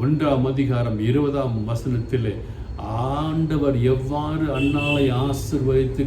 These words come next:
கர்ப்பம் தரிக்க வைத்தாரோ, அதே போன்று நீங்களும் கர்ப்பம் தரிப்பீர்கள். உங்க கர்ப்பத்தின் அடைப்பு எல்லாம் திறக்கப்படும். உங்கள் வாழ்க்கையிலே விற்க முடியாத சொத்துக்கள் எல்லாம் விற்கப்படும்.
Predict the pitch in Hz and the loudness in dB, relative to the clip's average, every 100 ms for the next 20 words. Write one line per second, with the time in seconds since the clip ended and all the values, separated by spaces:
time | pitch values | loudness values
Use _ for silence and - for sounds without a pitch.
0 | - 139 123 156 139 135 135 131 127 135 | -2 -4 -4 -2 0 0 0 2 0 0
1 | 123 120 143 147 117 113 113 117 143 - | -2 0 0 0 -2 -2 -2 -2 0 0
2 | - - - - - 131 139 139 - 139 | -4 -6 -8 -6 -2 2 4 2 0 0
3 | 127 120 117 101 110 143 165 160 156 151 | 0 0 0 -2 2 2 4 2 2 0
4 | 156 147 - 117 117 127 123 - 107 110 | 0 -2 -2 -2 -2 -2 -2 -2 -2 0
5 | 110 - - - 58 - - - - - | -2 -2 -2 -2 -4 -6 -8 -8 -8 -6
6 | - 120 123 - 139 - - 151 - 127 | -2 2 2 2 0 0 -2 -2 0 -2
7 | 107 110 113 151 - - 143 120 117 139 | -2 -4 2 2 2 2 2 2 2 0
8 | 139 127 - - 131 131 135 135 135 123 | 0 0 -2 -2 0 0 0 -2 -2 -4
9 | - - - - - - - - - - | -4 -4 -4 -4 -4 -6 -4 -4 -4 -4
10 | - 131 127 135 160 156 170 147 143 131 | 0 2 4 4 2 0 4 6 8 6
11 | 120 139 - 165 143 143 147 151 143 135 | 4 2 2 0 0 2 2 2 2 -4
12 | - 143 135 - 156 - 135 120 123 131 | -2 -2 -2 0 -2 0 -2 0 0 -2
13 | 127 113 123 117 135 - 110 92 90 | -2 -2 -2 -2 -6 -4 -6 -6 -8